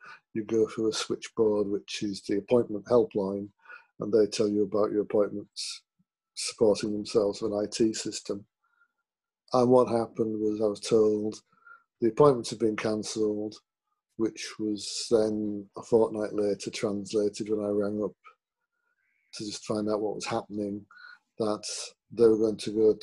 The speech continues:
to telephone consultations only, and I was on the list and I'd get one. And so I left it till the end of April, and at that point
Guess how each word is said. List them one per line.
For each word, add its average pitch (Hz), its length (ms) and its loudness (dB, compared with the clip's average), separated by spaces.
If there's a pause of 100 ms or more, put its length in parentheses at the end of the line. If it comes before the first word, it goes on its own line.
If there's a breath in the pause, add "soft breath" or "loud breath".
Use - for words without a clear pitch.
to 107 380 2
telephone 113 520 4
consultations 104 840 0
only, 104 480 0 (640 soft breath)
and 101 580 -4
I 104 80 2
was 104 140 0
on 110 160 2
the 101 60 -2
list 98 520 -2
and 107 140 -6
I'd 95 180 -6
get 104 220 -2
one. 90 280 -8 (840)
And 107 560 -2
so - 180 0
I 104 40 0
left 110 360 2
it 107 180 -2 (380)
till 107 120 -2
the 107 80 6
end 107 140 2
of 101 240 0
April, 104 520 -2 (520 loud breath)
and 101 920 -6 (380)
at 101 160 -14
that 113 240 0 (120)
point 104 640 -4